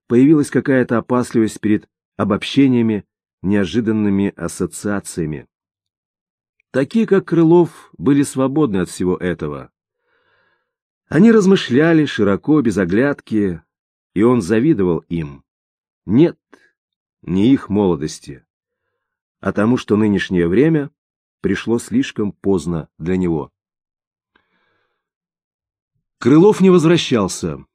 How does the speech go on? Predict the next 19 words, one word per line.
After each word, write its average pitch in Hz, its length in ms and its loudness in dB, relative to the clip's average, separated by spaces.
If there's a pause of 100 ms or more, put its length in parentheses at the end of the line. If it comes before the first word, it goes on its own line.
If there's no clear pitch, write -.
(280)
Голицын 160 460 2
чувствовал 160 500 0
тайное 151 440 2
облегчение. 110 800 -2 (720)
И 165 140 4
было 165 260 4
совестно 120 840 0
за 95 160 0
это 104 220 0
чувство. 87 880 -6 (260)
И, 107 80 0
оправдывая 120 640 2
себя, 85 540 -4
он 123 160 -2
вспоминал, 131 540 -2
как 113 220 -4
два 123 200 -2
года 110 240 0
назад 107 540 -2